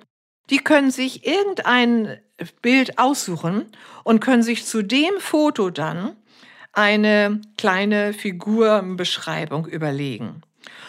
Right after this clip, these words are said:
Und damit das nicht so schwer fällt und damit auch dann nicht nur der Name und vielleicht das Alter kommt, haben wir uns Folgendes ausgedacht. Beim allerersten Mal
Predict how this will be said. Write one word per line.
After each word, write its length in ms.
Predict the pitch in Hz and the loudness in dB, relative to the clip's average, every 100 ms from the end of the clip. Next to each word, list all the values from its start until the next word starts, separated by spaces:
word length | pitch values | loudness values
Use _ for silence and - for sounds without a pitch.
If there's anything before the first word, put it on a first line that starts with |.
| - - | -20 -6
Und 340 | - 214 214 202 | 0 2 2 2
damit 260 | 233 269 | 4 4
das 220 | 277 285 240 | 2 0 0
nicht 180 | 240 | 0
so 140 | - 220 | 0 -4
schwer 460 | - 202 240 277 | -4 -2 0 0
fällt 440 | 277 196 127 113 - | -2 -6 -6 -6 -8
und 200 | 196 202 | -6 -2
damit 320 | 208 233 - | 0 0 -2
auch 160 | 202 - | -6 -2
dann 320 | 185 202 - | -2 -2 -4
nicht 300 | 202 220 240 | 0 0 4
nur 200 | 233 233 | 4 6
der 120 | 208 190 | 4 0
Name 540 | 185 175 208 233 220 | 0 0 2 2 2
und 160 | 202 208 | 0 -2
vielleicht 320 | 190 185 185 | -2 -2 -4
das 160 | 190 | -8
Alter 420 | - 220 311 185 160 | -2 0 2 0 -4
kommt, 460 | - 147 208 - - - - - - - | -2 -2 -2 -4 -12 -20 -20 -20 -18 0
haben 320 | 214 226 233 | 2 4 2
wir 120 | 214 | 2
uns 180 | 226 214 | 2 0
Folgendes 580 | - 226 208 175 147 143 | 2 4 4 2 -4 -4
ausgedacht. 760 | - 139 - 156 120 135 - | -4 -4 -6 -6 -6 -8 -8
Beim 220 | 156 170 - | -4 -4 0
allerersten 760 | 214 339 349 302 311 - 247 | 2 2 2 0 -2 0 2
Mal 440 | 220 170 143 180 | 4 2 0 -4